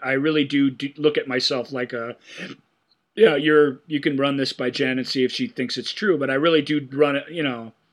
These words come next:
I've gone through several different types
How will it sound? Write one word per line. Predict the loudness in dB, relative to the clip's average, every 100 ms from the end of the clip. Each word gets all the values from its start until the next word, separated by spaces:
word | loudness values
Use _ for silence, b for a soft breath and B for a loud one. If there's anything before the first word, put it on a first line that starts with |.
| _ _ _ _ _ _ _ _ _ _
I've | 8 8 8 2
gone | 6 6 2
through | -4 -2
several | 2 4 6 4
different | 4 -2 -4 -2
types | 2 2 0 -4 -2 -4